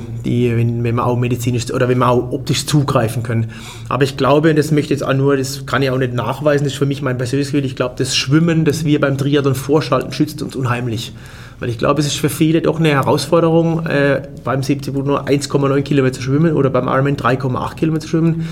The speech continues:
Ich glaube, die Leute überlegen schon, sind sie in der Lage, das zu tun. Die Leute wissen schon, wenn ich mal beim Laufen nicht mehr kann oder beim Radfahren nicht mehr kann, bleibe ich einfach stehen.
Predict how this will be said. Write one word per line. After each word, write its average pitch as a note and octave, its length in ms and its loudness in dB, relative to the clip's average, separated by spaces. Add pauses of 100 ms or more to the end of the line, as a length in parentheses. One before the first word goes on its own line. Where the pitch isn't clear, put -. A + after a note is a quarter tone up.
(180)
Ich - 100 -10
glaube, C#3 260 0
die D3 60 0
Leute C#3 320 4
überlegen C#3 600 2
schon, A2 340 -2 (200)
sind D3 300 0
sie D#3 100 0
in D3+ 100 0
der C3 120 2
Lage, C3 360 2
das C3+ 220 -2
zu C#3 120 -2
tun. C3 500 -2 (340)
Die B2+ 60 -2
Leute C#3 260 4
wissen D#3+ 240 2
schon, C3+ 260 2
wenn C3+ 120 2
ich C3+ 40 2
mal C3 140 2
beim B2 180 -2
Laufen E3 320 2
nicht C#3 120 4
mehr A2 100 0
kann A2 300 -2
oder A#2 100 -4
beim B2 160 -2
Radfahren C3+ 380 0
nicht B2 80 0
mehr A#2+ 80 -2
kann, A#2+ 160 -2
bleibe A#2+ 240 0
ich B2 40 0
einfach A#2 260 -2
stehen. A#2 440 -2